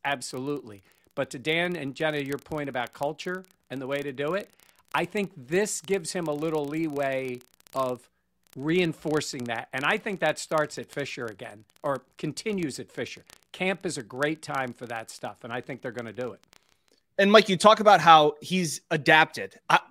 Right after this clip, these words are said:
Speaker 2: I think that's great, and he deserves a lot of credit for that. Much like in a <laughs> relationship where you adapt,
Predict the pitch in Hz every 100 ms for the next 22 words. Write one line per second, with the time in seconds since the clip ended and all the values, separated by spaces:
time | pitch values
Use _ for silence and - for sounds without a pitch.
0 | _ - 208 247 226 196 156 156 175 180
1 | - 156 180 180 180 160 185 175 185 165
2 | 160 156 170 156 - - 165 165 - 180
3 | 175 131 - _ _ _ _ 139 165 220
4 | - 214 208 208 190 190 180 - - -
5 | 214 220 269 - 185 - 127 - - 180
6 | 170 185 196 202 160 220 214 120 -